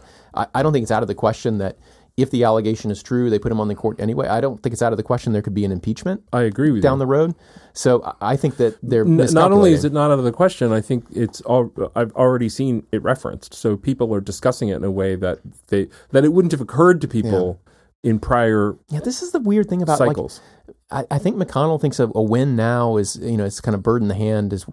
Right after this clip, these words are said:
Speaker 1: better than one in the bush. Is that the saying or whatever it is? And, and so
Speaker 2: Yeah,
Speaker 1: maybe he's thinking,
Speaker 2: yeah,
Speaker 1: like,
Speaker 2: bird
Speaker 1: it
Speaker 2: in hand is worth two in the bush. But,
Speaker 1: Yeah.
Speaker 2: but, yeah, and that,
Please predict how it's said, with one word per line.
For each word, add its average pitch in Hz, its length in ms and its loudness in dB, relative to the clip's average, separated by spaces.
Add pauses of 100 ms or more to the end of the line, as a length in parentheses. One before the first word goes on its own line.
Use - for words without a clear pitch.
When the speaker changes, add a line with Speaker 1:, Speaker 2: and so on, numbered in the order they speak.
(140)
Speaker 1:
better 107 200 2
than 104 120 -2
one 104 120 0
in 101 60 -2
the 95 60 -2
bush. 120 300 0
Is 110 80 -6
that 123 140 -2
the 123 80 -8
saying 139 460 -4
or 117 100 -4
whatever 127 320 0
it 131 60 -2
is? 139 240 0
And, 113 120 0
and 196 220 2
so 190 100 4
Speaker 2:
Yeah, - 40 0
Speaker 1:
maybe 151 220 -2
he's 170 160 -4
thinking, 165 200 2
Speaker 2:
yeah, 165 60 6
Speaker 1:
like, 131 100 0
Speaker 2:
bird 180 180 6
Speaker 1:
it 170 40 2
Speaker 2:
in 165 40 4
hand 165 180 4
is 123 140 -2
worth 123 300 0
two 160 220 4
in 185 80 2
the 185 60 0
bush. 190 280 0
But, 190 160 6
Speaker 1:
Yeah. 131 80 -6
Speaker 2:
but, 175 200 4
yeah, - 100 4 (100)
and 185 180 4
that, 190 100 0